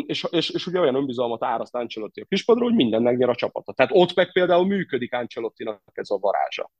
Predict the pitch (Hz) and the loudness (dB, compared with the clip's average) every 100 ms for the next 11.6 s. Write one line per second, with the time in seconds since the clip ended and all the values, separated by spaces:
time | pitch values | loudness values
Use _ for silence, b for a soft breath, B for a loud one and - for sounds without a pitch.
0 | b b b - - - 120 170 196 - | b b b -6 -2 4 4 6 4 4
1 | 208 196 196 196 - 190 180 190 190 - | 4 4 2 0 2 2 4 4 2 0
2 | 160 156 170 165 - 160 165 190 170 147 | 0 2 2 0 2 2 2 2 2 2
3 | 147 143 131 127 123 135 - 107 110 135 | -2 -4 -4 -6 -8 -12 -12 -6 2 2
4 | 151 175 175 135 - 131 165 175 185 175 | 4 4 4 2 2 4 4 4 4 6
5 | 190 208 170 147 - 123 123 - 123 110 | 4 2 0 0 -2 -10 -8 -4 -4 -2
6 | 110 104 85 - 104 95 95 78 71 - | -6 -4 -4 -4 2 4 4 0 -6 -10
7 | _ B B B B 139 127 135 131 - | _ B B B B 6 6 6 2 -8
8 | - 139 139 135 - 131 - 180 160 160 | 2 4 6 4 0 -8 2 4 4 0
9 | 147 131 127 170 151 185 185 139 123 - | -2 -2 2 2 2 -2 0 2 0 -4
10 | 127 113 - 120 - 143 160 175 185 180 | -10 -8 -8 -8 -4 -2 -2 -2 0 0
11 | 175 165 - 196 202 | -2 -6 -4 -2 -2